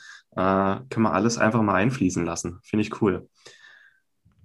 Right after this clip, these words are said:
Ähm, unser heutiges Thema, um das mal kurz zu erklären, ähm, das ist eine Frage, die mir häufig gestellt wird. Und konkret letzte Woche hatte ich ein Coaching-Gespräch. Äh, liebe Grüße an Andrea.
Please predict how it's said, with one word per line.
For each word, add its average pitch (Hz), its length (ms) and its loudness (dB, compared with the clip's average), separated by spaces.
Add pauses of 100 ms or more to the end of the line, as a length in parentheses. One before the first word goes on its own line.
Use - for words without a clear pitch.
Ähm, 92 320 -2
unser 95 180 2
heutiges 117 380 4
Thema, 135 420 4
um 107 120 4
das 107 100 -2
mal 110 120 0
kurz 113 180 -6
zu - 100 -4
erklären, 117 640 2
ähm, 107 500 0
das 98 120 -12
ist 110 60 -2
eine 131 100 4
Frage, 117 340 2
die 110 100 -4
mir 107 140 -2
häufig 131 320 -4
gestellt 135 420 0
wird. 135 340 2
Und 107 540 -2
konkret 104 460 2
letzte 110 360 0
Woche 107 200 0
hatte 101 140 -2
ich 107 100 -4
ein 98 60 -4
Coaching-Gespräch. 123 1000 0
Äh, 101 180 0
liebe 98 220 -2
Grüße 110 300 2
an 101 100 -2
Andrea. 104 500 2